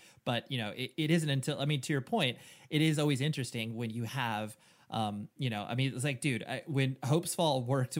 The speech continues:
with, uh, you know, Matt Talbot from Hum, it was one of those things where it's like, they could have worked with any producer in the early two thousands that could have harnessed their sound and done a really good job with it. But it w-, wasn't until they looked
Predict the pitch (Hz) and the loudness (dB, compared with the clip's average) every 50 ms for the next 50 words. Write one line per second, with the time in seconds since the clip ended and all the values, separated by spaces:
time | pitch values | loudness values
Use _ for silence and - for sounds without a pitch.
0 | - - 120 131 139 131 120 117 117 - - - - 127 120 113 113 135 135 120 | -4 -2 0 2 2 4 2 2 0 -4 -8 -4 0 2 2 2 2 0 0 0
1 | 110 117 127 131 - - - - 135 131 127 135 - - - 123 107 95 - 156 | 2 2 2 2 0 0 -2 0 2 2 2 0 -4 -6 -6 -6 -6 -2 0 2
2 | 147 120 104 104 113 - - - - 156 156 127 151 160 156 151 143 135 - - | 2 2 0 -2 -6 -10 -12 -8 -2 0 0 2 2 2 2 2 2 2 0 0
3 | 147 139 127 139 135 131 - 139 131 - 185 180 - 226 220 165 143 156 170 165 | -2 -2 -2 -2 -2 -2 -2 -2 -2 -2 -4 -2 -2 -2 -2 -2 -2 -2 -2 -2
4 | - 151 147 - - 143 143 165 170 170 - 135 135 135 127 - 131 120 120 113 | -2 -2 -4 -2 -2 -2 0 0 0 0 -2 -2 0 0 -2 -2 -2 -2 -2 -2
5 | 120 123 127 123 - 131 117 117 110 110 - 113 110 101 113 95 - - 131 120 | -2 -2 -2 -2 -4 -4 -2 -2 -2 -2 -2 -4 -4 -4 -4 -6 -4 -4 -4 -2
6 | 117 113 113 113 110 - - - - _ - - 147 139 131 135 131 123 - 127 | -2 -2 -2 -2 -4 -6 -12 -20 -20 _ -2 4 4 4 6 4 2 0 0 0
7 | 127 120 113 - - 120 113 113 113 113 110 107 110 110 113 107 101 104 110 110 | 0 0 0 0 0 0 2 2 2 0 0 -2 0 0 0 0 0 0 0 0
8 | 110 113 113 107 98 - 107 107 - - 110 - 107 110 107 117 113 120 120 123 | 0 0 -2 -2 -2 0 0 0 0 -2 -4 -4 -4 -2 0 0 0 0 2 2
9 | 139 135 135 143 139 131 - 143 131 127 - 131 117 120 113 110 117 123 123 120 | 2 2 4 6 6 6 6 6 4 4 6 6 6 6 6 6 8 6 6 6
10 | - | 4